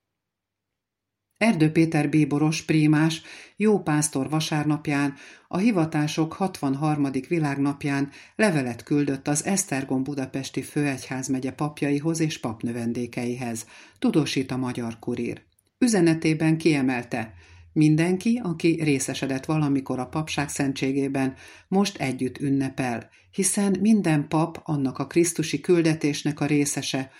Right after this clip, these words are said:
amelyet maga Jézus adott meg apostolainak.” Hangsúlyozta, hogy a papi közösségekhez újra és újra vissza kell térni,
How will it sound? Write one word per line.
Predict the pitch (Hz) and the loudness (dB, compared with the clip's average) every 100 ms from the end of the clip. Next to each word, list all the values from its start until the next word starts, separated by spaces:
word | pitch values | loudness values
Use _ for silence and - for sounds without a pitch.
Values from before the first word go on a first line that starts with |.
| - - _ | -20 -20 _
amelyet | - 196 196 190 190 | -2 2 2 2 2
maga | 165 151 | 0 0
Jézus | 127 131 131 123 | -2 -2 -4 -6
adott | 139 127 120 - | -6 -6 -8 -6
meg | 127 117 | -6 -4
apostolainak.” | 127 131 131 - 131 127 131 127 113 - _ _ _ | -6 -6 -6 -6 -6 -4 -4 -4 -8 -16 _ _ _
Hangsúlyozta, | - 165 156 - 151 147 151 - 165 196 _ - _ - | -2 0 0 2 2 2 0 -2 -2 -4 _ -20 _ -2
hogy | 170 | 0
a | 175 | 0
papi | 214 208 170 | -2 -2 -2
közösségekhez | 160 147 143 135 - 143 139 - 147 143 - _ | 0 -2 -2 -6 -4 -2 -4 -2 -2 -2 -6 _
újra | 170 160 156 175 196 | 2 4 4 2 0
és | 180 180 - | -2 -2 0
újra | 180 165 143 | 2 2 2
vissza | 135 131 - 123 | -2 -2 -4 -4
kell | 135 131 | -4 -4
térni, | - 135 127 139 | -2 -2 0 -2